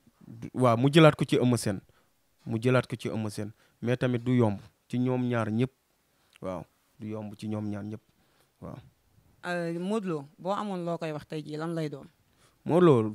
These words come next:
Speaker 1: bu ma amoon li ma koy wax, mooy, euh... am na façon bëre bu muy bëre, mooy, euh, may ak tànk.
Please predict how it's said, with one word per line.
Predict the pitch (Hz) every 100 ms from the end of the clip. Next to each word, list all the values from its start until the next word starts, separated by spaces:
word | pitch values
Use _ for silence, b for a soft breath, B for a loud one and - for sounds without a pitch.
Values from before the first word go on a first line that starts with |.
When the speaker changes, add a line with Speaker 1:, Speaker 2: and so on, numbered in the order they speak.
| -
Speaker 1:
bu | 143
ma | 170
amoon | 175 170 160
li | 156
ma | 143
koy | 131 113
wax, | 104 - - _ _ b b b b _ -
mooy, | 117 135 139 131 127
euh... | 117 113 113 110 110 110 113 104 101 _ _ _ _ _ _ _ _ _ _ _ _ -
am | 156 180
na |
façon | 165 165 160 151
bëre | 143 143
bu | 135 139
muy | 135
bëre, | 117 113 107
mooy, | 113 127 131 123
euh, | 113 113 113 113 113
may | 113 120 123
ak | -
tànk. | - 110 92